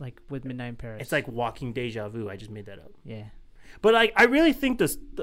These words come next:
Speaker 2: uh, you're right. I think the premise and the screenwriting is good. I don't think, oh, you think it's a contender, not necessarily going to be nominated or a winner.
Speaker 1: Yeah, no, I,
Speaker 2: Okay.
Speaker 1: I, I, I'd say it's a, it's a definitely Oscar contender. Like, it's
Speaker 2: Mm-hmm.
Speaker 1: coming out in the su-, uh, what,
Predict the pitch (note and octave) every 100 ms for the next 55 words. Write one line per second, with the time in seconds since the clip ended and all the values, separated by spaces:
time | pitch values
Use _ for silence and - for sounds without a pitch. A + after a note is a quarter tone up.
0 | - D#3 E3+ E3 B2 - - - D#3 G3+
1 | F#3 D#3 F3 F3 G3+ G3 - D#3 D3 -
2 | E3 E3 D#3 C#3 A#2 - D3+ F#3 F#3 -
3 | _ - - - D3+ F#3+ F3+ F#3 F3 F3
4 | E3+ D#3+ C3+ - _ - - - _ -
5 | _ _ _ _ _ F#3+ E3 G3 G#3 G3
6 | C#3+ C3 B2+ D#3 A#2 G2+ D3 C#3+ C#3+ C#3
7 | C3+ C3 B2+ B2 A2+ A2+ A2+ A#2 A2 A2
8 | G#2+ A2 - - _ _ - - - D#3+
9 | C#3+ B2 A#2+ A#2 A2 G#2 A#2+ C3 G#2+ D3
10 | - - D3 D#3+ C#3+ D#3+ D#3+ D3+ C#3+ C#3+
11 | C#3 - - D#3+ D#3+ C3+ E3 D#3+ F3+ D#3+
12 | D#3 - C3+ - D3+ C3+ C3 B2+ C3+ D3+
13 | C#3+ C#3 B2 A2+ D4 E4 D4+ A#3 E3 -
14 | D3 F3 E3 E3 D3 F3+